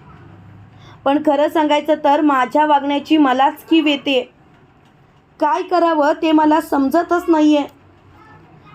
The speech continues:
आणि लवकरात लवकर काहीतरी निर्णय मला घ्यावाच लागेल." त्यावेळेला लगेच मीरा बोलते, "बाईसाहेब, तुम्हाला लाज वाटायचा प्रश्नच नाही. खरं सांगू का बाईसाहेब,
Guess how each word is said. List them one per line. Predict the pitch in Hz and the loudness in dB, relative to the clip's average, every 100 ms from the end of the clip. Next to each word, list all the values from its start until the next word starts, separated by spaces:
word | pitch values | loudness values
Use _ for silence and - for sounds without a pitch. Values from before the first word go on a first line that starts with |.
| - | -4
आणि | 254 302 | 0 2
लवकरात | 294 277 302 320 330 320 | 2 0 0 0 0 0
लवकर | 285 294 311 285 320 | 0 0 0 0 0
काहीतरी | - 262 302 302 320 320 | -2 -2 0 0 2 2
निर्णय | 302 269 285 | 0 0 2
मला | 311 277 285 | 2 2 0
घ्यावाच | 269 269 247 269 339 | 0 0 2 0 0
लागेल." | 330 294 269 294 294 | 0 0 0 -2 0
त्यावेळेला | 262 277 285 | 0 2 0
लगेच | 285 247 302 302 | 0 0 -2 -2
मीरा | 269 254 294 | -2 0 0
बोलते, | 330 294 294 285 | 0 -2 0 0
"बाईसाहेब, | 254 240 254 339 302 294 - - - - _ - - - 311 | 0 -2 -2 0 0 -2 -10 -20 -20 -20 _ -20 -20 -6 0
तुम्हाला | 294 294 311 | 2 2 2
लाज | 320 277 277 302 | 0 2 0 0
वाटायचा | 285 277 285 302 311 | 0 0 -4 -2 -2
प्रश्नच | 302 302 262 240 285 285 302 | 0 -2 -2 0 -2 0 -2
नाही. | 262 262 - - - - - - - | -2 -6 -14 -20 -20 -20 -20 -10 -2
खरं | 302 330 | 0 0
सांगू | 359 339 370 | 2 2 2
का | 359 | 0
बाईसाहेब, | 339 285 294 302 269 | 0 0 0 0 0